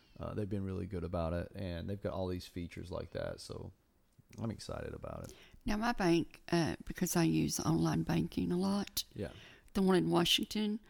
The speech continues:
Speaker 2: uh, I tried to get on it the other day, and it wouldn't let me on it 'cause it said it was a, from a device that they was not familiar with.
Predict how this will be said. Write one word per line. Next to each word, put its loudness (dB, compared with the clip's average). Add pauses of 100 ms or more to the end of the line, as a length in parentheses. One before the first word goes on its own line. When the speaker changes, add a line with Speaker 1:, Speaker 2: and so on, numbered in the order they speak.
(560)
Speaker 2:
uh, 2 (2000)
I -4
tried 2
to -8
get 4
on 6
it -6
the 0
other 2
day, 0 (100)
and 2
it -2 (300)
wouldn't 2
let 4
me 6
on 4
it -2
'cause 0
it 0
said 2 (1160)
it 4
was 4
a, 2
from 2
a 6
device 4
that 2
they 8
was 4
not 0
familiar 2
with. -6